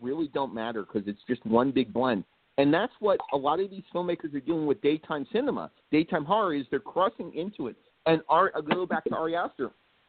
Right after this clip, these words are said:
with Midsommar. I mean, you're, they're walking through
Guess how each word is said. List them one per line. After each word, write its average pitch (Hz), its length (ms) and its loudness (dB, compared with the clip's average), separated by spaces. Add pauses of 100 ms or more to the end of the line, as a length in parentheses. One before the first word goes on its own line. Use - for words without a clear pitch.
(420)
with 139 140 2
Midsommar. 180 720 0 (320)
I 156 80 0
mean, 165 180 0
you're, 180 140 4 (140)
they're 175 100 2
walking 196 640 -2 (220)
through 196 440 -4